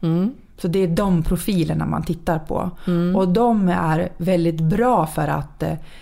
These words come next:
Speaker 2: eh, kunna klassificera, eh, om man behöver förlösa eller inte.
Speaker 1: Mm.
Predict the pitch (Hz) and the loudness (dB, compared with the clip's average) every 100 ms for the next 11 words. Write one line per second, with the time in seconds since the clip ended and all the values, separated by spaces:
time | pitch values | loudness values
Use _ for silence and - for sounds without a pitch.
0 | - - - - 180 156 147 - - 170 | -20 -20 -20 -10 -4 -2 -2 -6 -4 0
1 | 160 156 156 - 175 - 262 247 170 - | 2 0 -4 -4 -6 0 2 4 2 0
2 | 95 - - 170 175 - 170 156 151 156 | -4 -8 -10 -4 -4 0 2 2 2 0
3 | 156 165 - 185 226 220 156 - - - | -2 -2 -2 2 4 2 0 -4 -6 -4
4 | - 165 170 170 160 - - 175 - 175 | -4 -2 -2 -2 -2 -4 -4 -6 -6 -2
5 | 170 254 | 2 0